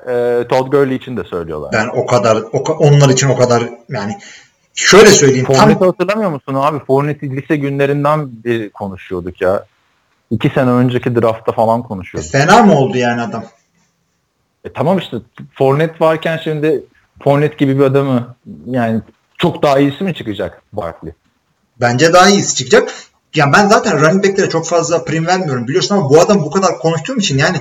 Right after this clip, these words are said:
Speaker 2: ya hem filmlerini seyrederken hem adamın konuşmasını dinlerken hem combine'ddaki workoutlarından hiçbir falsosunu bulmadım ben bu adamın.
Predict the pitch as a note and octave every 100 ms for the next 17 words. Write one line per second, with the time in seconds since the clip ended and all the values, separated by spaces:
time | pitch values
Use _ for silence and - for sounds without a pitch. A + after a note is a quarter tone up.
0 | - - - _ _ - B2 - G3+ G3+
1 | F3+ D#3+ F3 G3+ - D#3+ C#3+ C#3 - A#2
2 | D3+ G3 E3+ D#3+ - D#3 D3+ D#3+ D#3+ F3+
3 | E3 D3+ B2+ - G#2+ E3 E3 E3 D#3+ E3
4 | E3 F#3+ F#3+ D3 C#3 B2+ - B2+ B2+ B2+
5 | - - G3 F#3+ D3+ C#3+ C3+ C#3+ C#3 D3+
6 | C3+ B2 A#2 A2 A2 G#2+ G#2+